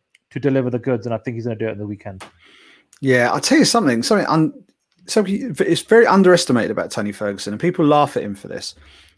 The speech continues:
Speaker 2: Have you ever tried tweeting while, uh, putting a capital letter at the start of every word? That's kinda tiring.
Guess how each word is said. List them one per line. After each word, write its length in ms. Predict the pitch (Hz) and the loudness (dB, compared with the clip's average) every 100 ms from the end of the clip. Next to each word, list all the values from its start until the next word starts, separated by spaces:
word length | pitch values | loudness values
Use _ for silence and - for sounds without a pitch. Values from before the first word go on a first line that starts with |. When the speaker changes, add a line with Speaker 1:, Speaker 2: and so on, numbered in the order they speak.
| _ 175 | _ -2
Speaker 2:
Have 140 | 175 | 4
you 100 | 294 | 4
ever 140 | 302 | 4
tried 500 | 269 - 240 214 180 - _ _ _ | -2 2 4 4 2 -6 _ _ _
tweeting 640 | - 208 202 - 139 117 117 | -6 -2 -2 -2 -6 -8 -8
while, 480 | 139 151 143 139 _ _ _ - - | 0 4 4 0 _ _ _ -8 -2
uh, 160 | 135 | -2
putting 240 | 131 151 139 | 0 -2 -2
a 60 | |
capital 340 | 151 143 - 135 | -4 -6 -4 -2
letter 200 | 120 92 | -2 -6
at 40 | |
the 60 | - | -8
start 240 | 104 101 | -10 -8
of 60 | - | -6
every 340 | 120 113 113 | -6 -6 -6
word? 320 | 117 87 - _ _ _ _ - _ | -4 -6 -8 _ _ _ _ -20 _
That's 240 | 196 302 | 0 0
kinda 380 | - 285 359 339 | 0 4 6 4
tiring. 680 | - 285 311 214 123 95 | 4 4 4 4 0 -4